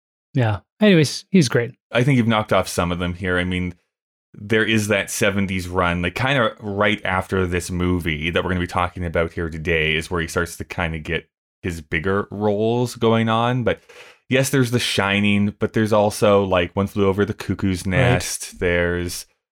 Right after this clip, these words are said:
Speaker 2: uh, oh my gosh, Terms of Endearment. There's, I'm trying to, th-, <laughs> now I'm struggling to remember. Mars Attacks, Dave,
Speaker 1: No,
Speaker 2: of course,
Speaker 1: no,
Speaker 2: Mars
Speaker 1: I
Speaker 2: Attacks.
Speaker 1: disavow, disavow.
Speaker 2: <laughs> Uh,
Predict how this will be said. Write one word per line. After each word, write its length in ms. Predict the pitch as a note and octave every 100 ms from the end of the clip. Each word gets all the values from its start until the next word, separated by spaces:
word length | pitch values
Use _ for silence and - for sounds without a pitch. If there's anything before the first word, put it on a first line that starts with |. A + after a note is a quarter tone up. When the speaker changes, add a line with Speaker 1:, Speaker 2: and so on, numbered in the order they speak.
| _ -
Speaker 2:
uh, 420 | E2 E2 D#2+ D#2+ -
oh 80 | F2
my 120 | D#2+
gosh, 360 | D#2 D#2+ D#2+ -
Terms 280 | - G#2+ G2+
of 60 |
Endearment. 960 | G#2 F2+ F#2 F#2 F#2 F#2 F#2 F2+ E2+ -
There's, 760 | F#2 E2+ E2+ E2+ E2 E2 - -
I'm 100 | E2+
trying 240 | - E2
to, 40 | D#2 - -
th-, 140 | - -
<laughs> 0 |
now 200 | A2+ G2+
I'm 200 | A2+ A2
struggling 440 | - - G2 F#2 F2
to 60 |
remember. 240 | E2+ E2 E2 - -
Mars 380 | B2+ B2 C3 B2+
Attacks, 540 | C3 B2+ G#2 G#2+ -
Dave, 380 | G#2+ G2+ G2 G#2+
Speaker 1:
No, 160 | D3+ E3
Speaker 2:
of 40 |
course, 300 | G#2 F#2 G#2+
Speaker 1:
no, 160 | C#3+ C#3+
Speaker 2:
Mars 200 | F2+ C#3
Speaker 1:
I 120 | C3+
Speaker 2:
Attacks. 60 | -
Speaker 1:
disavow, 540 | F#2+ G2 B2+ B2+ G#2 - -
disavow. 540 | C#3+ - B2 B2+ B2 A#2+ -
Speaker 2:
<laughs> 300 | - - - _ - - - - - - - G#2+ -
Uh, 360 | A#2 A#2 A#2